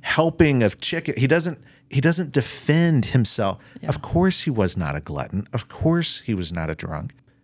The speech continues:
Speaker 2: Well, he didn't seem invested in reputation
Speaker 1: Th-,
Speaker 2: management either.
Speaker 1: that's
Speaker 2: He,
Speaker 1: right.
Speaker 2: he didn't, he didn't shy away from associating with different people 'cause he was
Speaker 1: Yeah.
Speaker 2: afraid of what people might say about him if
Speaker 1: Yeah.
Speaker 2: he was seen with them.
Speaker 1: Yeah, it, it wasn't, it, yeah.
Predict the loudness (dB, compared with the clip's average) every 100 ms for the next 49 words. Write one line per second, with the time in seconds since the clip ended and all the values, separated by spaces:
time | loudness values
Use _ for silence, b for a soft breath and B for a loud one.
0 | -6 -2 0 0 -2 -2 -4 -2 -2 -2
1 | -4 -6 -8 -6 -4 -6 -6 -10 -8 -8
2 | -8 -8 -8 -6 -6 -6 -8 -10 -10 -6
3 | -4 -4 -4 -4 -4 -2 0 0 0 -2
4 | -4 -2 -4 -4 -4 -2 -2 -4 -6 -6
5 | -6 -6 -4 -6 -6 -8 -8 -8 -8 -8
6 | -6 -6 -6 -8 -10 -10 -8 -8 -8 -8
7 | -4 -2 -2 -4 -4 -2 -2 -4 -6 -6
8 | -6 -6 -6 -8 -10 -6 -4 -2 -2 -6
9 | -6 -4 -6 -8 -6 -4 -4 -6 -10 -8
10 | -6 -6 -8 -4 -4 -2 -4 -8 -10 -10
11 | -10 -12 -4 -2 0 -2 0 0 0 0
12 | 2 0 0 -4 -8 -12 -6 -6 -6 -10
13 | 0 2 2